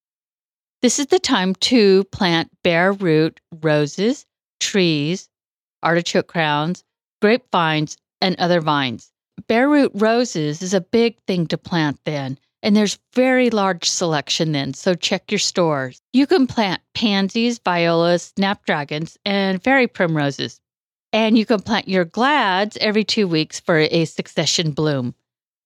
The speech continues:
so everything's not blooming at the same time. So the big maintenance thing is to prune your roses, and we're gonna talk about that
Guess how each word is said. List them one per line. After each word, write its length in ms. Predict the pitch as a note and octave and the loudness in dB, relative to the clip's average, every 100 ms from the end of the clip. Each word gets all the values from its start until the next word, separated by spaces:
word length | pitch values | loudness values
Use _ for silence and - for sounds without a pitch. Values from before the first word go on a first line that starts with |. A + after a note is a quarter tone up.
| _ _ | _ _
so 160 | - G3+ | 2 2
everything's 400 | F#3+ F#3 F#3 - | 2 0 -2 -2
not 220 | E3+ - | -6 -4
blooming 400 | E3 D#3+ D#3+ D#3 | -2 0 0 -2
at 160 | D3 - | -6 -8
the 80 | |
same 280 | D3 D3+ C3 | -10 -8 -8
time. 360 | B2 D3+ B2 A2 _ _ _ _ - | -8 -12 -12 -14 _ _ _ _ -6
So 100 | D4+ | -2
the 100 | C#4+ | 0
big 300 | - F4+ F4+ | 2 0 2
maintenance 560 | C4 A3+ - G#3+ F#3+ | 2 2 0 -2 -2
thing 460 | - F3 E3+ E3+ F3 - - | -2 -2 0 0 -2 -6 -2
is 280 | G#3+ F#3 - | -2 -2 -2
to 260 | F#3+ D#3 | -2 -2
prune 440 | - A#3 D4+ D#4 C4+ | 0 2 4 4 4
your 360 | A3 A3 A3 | 4 4 2
roses, 520 | F3+ D#3+ D#3 D3 C3+ - | 2 0 -2 -4 -8 -4
and 140 | F#3 | -2
we're 120 | A3+ C4 | 0 2
gonna 180 | D4+ | 2
talk 280 | D#4 C#4 B3+ | 0 -2 -2
about 380 | A3 F#3 D3+ - | -2 -2 -4 -6
that 180 | D#3 | -8